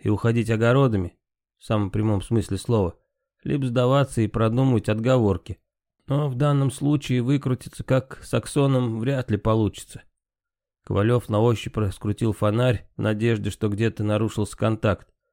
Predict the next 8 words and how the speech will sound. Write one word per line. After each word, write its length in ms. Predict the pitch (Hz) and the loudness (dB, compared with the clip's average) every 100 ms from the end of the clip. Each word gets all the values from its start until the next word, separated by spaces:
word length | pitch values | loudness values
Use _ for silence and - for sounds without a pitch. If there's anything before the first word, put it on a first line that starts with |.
| _ _ - | _ _ -2
Вынул 260 | 139 135 | 0 0
батареи, 500 | 117 107 123 135 143 | -2 0 2 4 2
осторожно 540 | 117 - 120 127 113 104 | 2 0 0 0 -2 -2
потёр 360 | 113 - 120 | -2 2 0
их 140 | 107 - | 0 -2
торцами 500 | 110 104 123 110 107 | -4 0 0 0 0
о 40 | |
бетон. 460 | 104 - 127 117 | -2 0 0 0